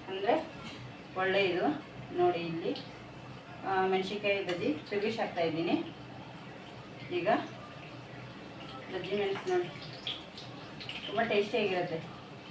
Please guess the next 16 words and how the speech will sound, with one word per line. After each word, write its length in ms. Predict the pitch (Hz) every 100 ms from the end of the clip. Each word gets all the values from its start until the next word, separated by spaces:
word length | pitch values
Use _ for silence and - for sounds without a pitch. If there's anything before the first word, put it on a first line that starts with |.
| - - - -
ಉತ್ತರ 300 | - 208 208 208
ಕರ್ನಾಟಕದ 680 | 196 190 196 185 196 185 180 185 185
ಸ್ಪೆಷಲ್ 420 | - 180 190 202
ಅಂತಲೇ 400 | 202 190 190 190
ಹೇಳ್ಬೋದು 520 | 190 175 180 170 - 165
ಬಜ್ಜಿ, 440 | - - 165 349 - - - - - - - - - - - - - - - - -
ತುಂಬ 300 | - 202 220
ಚೆನ್ನಾಗಿರುತ್ತೆ. 1000 | 240 233 202 190 180 175 196 269 359 - - - - - - - - - -
ಅದಕ್ಕಾಗಿ 440 | 381 370 370 359 359
ಇದನ್ನು 280 | 339 381
ಕೂಡ 140 | 381 - 359
ಮಾಡ್ತಾಯಿದ್ದೀನಿ 560 | 175 170 165 165 165
ನೋಡಿ. 200 | 156 143 - - - - - - - - -
ನಾನು 460 | 226 247 240 269 220
ಮೊನ್ನೆ 280 | 220 247 254
ಊರಿಂದ 320 | 240 240